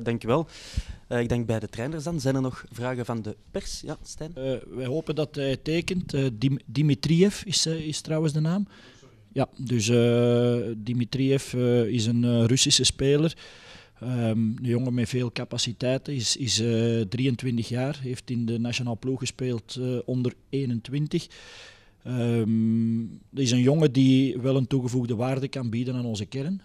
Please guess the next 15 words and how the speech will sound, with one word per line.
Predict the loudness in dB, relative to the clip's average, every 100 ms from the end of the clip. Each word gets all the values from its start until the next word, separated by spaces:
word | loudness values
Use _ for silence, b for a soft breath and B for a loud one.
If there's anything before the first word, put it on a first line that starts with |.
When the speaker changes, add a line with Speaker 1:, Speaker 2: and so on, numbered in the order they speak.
| -10
Speaker 2:
Wij | -6
hebben | -4 -4
hem | -2 -2
getest | -4 -4 -2 -2 -4 -16 -18
twee | -10 -4 -2
weken | -2 -2
geleden. | -4 -2 -2 -4 -10 b b b
Heeft | -14 -6
hij | -2
negen | 2 2 0
keer | -2 -4
gescoord | -4 -4 -4 -6 -4
in | -8
twee | -4 -4
wedstrijden. | -2 -4 -6 -6 -8 -10